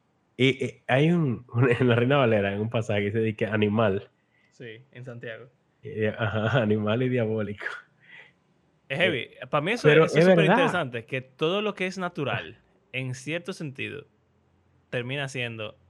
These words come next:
Speaker 2: diabólico y pecaminoso.
Speaker 1: O sea, si un ser humano se comporta como un animal, eh,
Speaker 2: Está
Speaker 1: dándole
Speaker 2: pecando.
Speaker 1: rienda suelta al pecado, literalmente.
Speaker 2: Sí, la bestia.
Speaker 1: Exacto, <laughs> en Daniel. Eh, entonces,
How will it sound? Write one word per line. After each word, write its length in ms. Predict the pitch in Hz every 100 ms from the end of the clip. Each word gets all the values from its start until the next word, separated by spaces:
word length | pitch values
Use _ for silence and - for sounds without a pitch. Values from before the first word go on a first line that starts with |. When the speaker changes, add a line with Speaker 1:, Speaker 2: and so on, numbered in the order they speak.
| _ _ -
Speaker 2:
diabólico 640 | 123 107 113 98 - - _ _ _ _ _ -
y 140 | 123
pecaminoso. 720 | 113 107 107 104 107 - - 135 - _ _
Speaker 1:
O 120 | 113
sea, 200 | 123 147
si 160 | - 143
un 200 | 151 180
ser 200 | - 165
humano 300 | 156 139 123
se 160 | 113 117
comporta 560 | 113 107 123 131 143 120
como 240 | 123 127
un 80 | 131
animal, 480 | 135 127 98 104 156 _ _ _ _ _ _ _ _ _ _ _ -
eh, 60 | - -
Speaker 2:
Está 160 | 107
Speaker 1:
dándole 300 | 113 117 127 123
Speaker 2:
pecando. 80 | 123
Speaker 1:
rienda 200 | 120 120
suelta 320 | 131 127 127
al 80 | 120
pecado, 360 | 123 127 143 120
literalmente. 640 | 107 107 110 117 131 98
Speaker 2:
Sí, 80 | 202 _ _
la 120 | - 143
bestia. 300 | 131 - 165 _ _ _ _ _ _ _ _ _ _ _ _
Speaker 1:
Exacto, 420 | - 110 107 95 -
<laughs> 220 | - 123
en 140 | 110
Daniel. 340 | 104 95 87 - - - - 185 - _ _ _
Eh, 380 | - 117 101 - _ _ -
entonces, 960 | 123 104 104 113 117 120 107 95 -